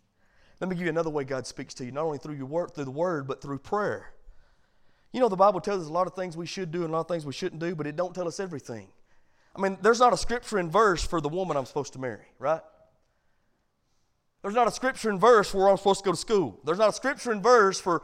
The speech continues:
uh, where I'm supposed to pastor a church. There's not a scripture and verse for a lot of those decisions that we've got to make in our life. So what we do is we pray unto the Lord.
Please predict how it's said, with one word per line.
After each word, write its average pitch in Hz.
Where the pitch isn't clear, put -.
uh, 175
where 202
I'm 196
supposed 214
to 175
pastor 214
a 156
church. 208
There's 226
not 262
a -
scripture 262
and 202
verse 208
for 196
a 180
lot 240
of 185
those 220
decisions 170
that 196
we've 214
got 214
to 190
make 247
in 190
our 175
life. 226
So -
what 214
we 220
do 262
is 208
we 233
pray 247
unto 240
the 233
Lord. 254